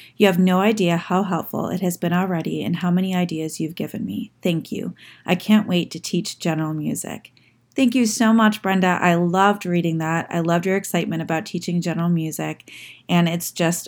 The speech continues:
wonderful to hear that the ideas have been helpful. And I'd love to highlight other reviews, so please leave a review if you haven't already, and maybe your review will be read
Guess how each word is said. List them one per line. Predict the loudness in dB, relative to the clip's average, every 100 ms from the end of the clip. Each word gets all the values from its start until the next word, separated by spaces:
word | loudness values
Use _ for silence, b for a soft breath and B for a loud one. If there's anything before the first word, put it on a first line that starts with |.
| -8
wonderful | 0 2 2 0 -2
to |
hear | -2 -2 -4 -4 -6 -6
that | -4 -4 -6
the | -6
ideas | -4 -4 -6 -6
have | -10 -8
been | -8
helpful. | -6 -8 -8 -8 -8 -10 B B B B
And | 4
I'd | 4 6
love | 4 4
to | 0 0
highlight | 0 0 2 0 -2 -2
other | 0 2 2
reviews, | 2 -2 -2 -2 -4 -4
so | -4 -4 -4 -8
please | -6 0 4 4 2 -6 B B B B B
leave | 8 8
a | 6
review | 6 6 2 -2 -2
if | -4 -4
you |
haven't | -6 -2 -2 0
already, | 0 0 0 2
and | 4 4
maybe | 4 2
your | 2 2 2
review | 4 2 2 0 -2
will | -4
be | -2 0
read | 0 -2 -4 -6